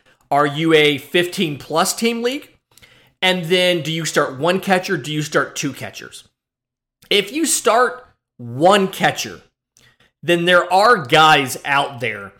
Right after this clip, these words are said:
that you can take later in the draft and get decent persu-, uh, decent production. The average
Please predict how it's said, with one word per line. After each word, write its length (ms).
that 140
you 200
can 200
take 280
later 640
in 280
the 80
draft 680
and 320
get 400
decent 380
persu-, 480
uh, 300
decent 340
production. 460
The 180
average 340